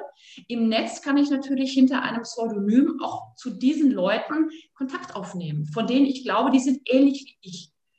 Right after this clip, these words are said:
Das heißt, ich kann schneller in eine Gruppe finden, zu der ich im normalen alltäglichen Leben nicht finden würde, weil die sich einfach nicht bei mir befinden in meiner richtigen, ähm, Real Life.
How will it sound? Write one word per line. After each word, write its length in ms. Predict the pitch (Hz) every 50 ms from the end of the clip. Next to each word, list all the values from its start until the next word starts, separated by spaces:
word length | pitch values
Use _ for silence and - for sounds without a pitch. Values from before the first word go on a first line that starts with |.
| _ _
Das 200 | - 208 208 -
heißt, 240 | 226 240 285 339 - -
ich 100 | - -
kann 180 | 233 220 214
schneller 560 | 208 - - 226 214 226 285 339 349 359 359 - - - _ _ _ _ _ _ _
in 180 | - 233 - -
eine 180 | 214 220 196 180
Gruppe 380 | 175 180 208 277 - - 349
finden, 640 | - - - - 285 285 311 320 311 311 302 320 320 - - - - - _ _ _ _
zu 160 | _ - 285
der 280 | - - 247 254 254 262
ich 120 | 269 254
im 120 | - 247 233
normalen 460 | 226 226 208 190 185 202 254 302 277
alltäglichen 680 | 202 196 202 208 - - 277 269 269 277 262 262 262 254
Leben 200 | 247 262 254 254
nicht 200 | 254 254 254 254
finden 360 | 277 330 440 - 294 240 156
würde, 320 | 160 156 151 151 165 170 160
weil 160 | - 208 208
die 100 | 208 233
sich 280 | 233 240 247 - - 240
einfach 260 | 233 247 240 233 220
nicht 240 | 240 262 254 - -
bei 100 | 233 220
mir 280 | 226 226 226 240 247
befinden 520 | 220 220 - _ - 330 403 403 403 247 190
in 220 | 175 185 196 185
meiner 400 | 180 180 180 185 185 170 175 175
richtigen, 560 | - 190 190 - - 202 185 185 185 180 175
ähm, 400 | 170 170 165 - 180 180 190 180
Real 240 | 196 226 220 185 160
Life. 340 | 156 147 131 117 113 113 -